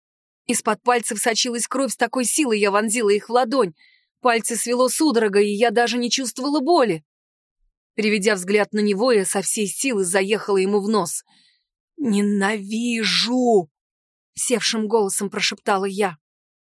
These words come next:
У него потекла кровь, но мне было этого мало. Я мечтала, чтобы у меня в руках был нож, а лучше тупой, чтобы я могла отпилить не менее тупую его башку.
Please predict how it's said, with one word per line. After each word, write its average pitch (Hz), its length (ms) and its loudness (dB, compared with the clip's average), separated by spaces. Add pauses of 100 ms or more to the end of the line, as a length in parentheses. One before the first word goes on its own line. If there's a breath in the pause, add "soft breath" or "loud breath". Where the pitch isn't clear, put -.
(640)
У 233 80 0
него 233 240 4
потекла 233 440 0
кровь, 262 320 0
но 233 100 -2
мне 247 180 2
было 254 200 2
этого 247 300 2
мало. 226 400 2 (380 soft breath)
Я 302 180 2
мечтала, 294 440 4
чтобы 226 280 0
у - 20 2
меня 226 220 4
в 208 40 0
руках 233 300 0
был 247 200 0
нож, 262 320 2
а 214 60 2
лучше 240 320 -2
тупой, 220 600 2 (260 loud breath)
чтобы 262 300 0
я 247 100 6
могла 247 300 2
отпилить 254 460 0
не 269 140 2
менее 240 300 2
тупую 233 420 0
его 240 200 2
башку. 247 560 0